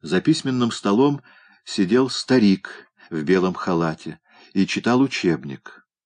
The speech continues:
Волосы у старика были всклокочены. На стене висели различные виды оружия, сверкающие бинокли,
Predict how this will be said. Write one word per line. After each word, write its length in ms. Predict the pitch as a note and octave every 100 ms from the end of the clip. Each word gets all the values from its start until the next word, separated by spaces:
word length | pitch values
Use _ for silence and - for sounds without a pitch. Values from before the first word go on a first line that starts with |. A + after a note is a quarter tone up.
| _ _ _ _
Волосы 560 | F2 F2+ C3 C3+ - C3+
у 80 | B2+
старика 460 | - B2 A#2+ B2+
были 220 | G#2+ A#2
всклокочены. 920 | A#2+ - - A2 - F#2 - D2+ C2+ A#1+ _ _ _ _ _ _ _ _
На 120 | E2+ E2
стене 480 | - F2 G#2 A#2 -
висели 420 | E2 D#2+ G2+ G2
различные 560 | F2+ E2 G2 - F#2 E2+
виды 200 | F#2+ E2+
оружия, 580 | D#2+ G#2 G#2+ B2+ B2+ _ _ _ _ _ -
сверкающие 800 | - G#2 F#2+ G#2 G2 - - E2+
бинокли, 720 | F#2 F2 B2 B2 B2 A#2+